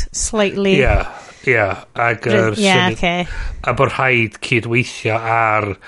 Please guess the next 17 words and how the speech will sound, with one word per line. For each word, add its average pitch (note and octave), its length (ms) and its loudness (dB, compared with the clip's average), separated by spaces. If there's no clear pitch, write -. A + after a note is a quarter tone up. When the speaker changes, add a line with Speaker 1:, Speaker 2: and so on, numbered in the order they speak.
Speaker 2:
reoli'r A2 560 4
risgs - 460 -2
ma, G2 240 0
ond G#2 320 2
eto G#2 280 2
bod G#2 400 2
na A2 140 2
angen G2+ 440 0
balansio G#2+ 680 2
reola, G#2 640 2
e, A2 180 0
i A#2 160 0
hefyd G#2+ 440 -2
gallu G2 520 2
cydnabod A2 540 0
bod G#2 420 4
na G#2 160 2